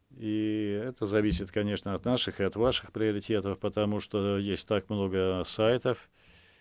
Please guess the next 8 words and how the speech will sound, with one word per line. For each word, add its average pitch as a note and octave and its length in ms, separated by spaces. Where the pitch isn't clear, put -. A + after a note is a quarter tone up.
по G2 600
территориальной G#2 1200
статистике, G#2 1080
по G2 180
гендерной A2 720
статистике, G2+ 800
по F2+ 240
цур, B2 580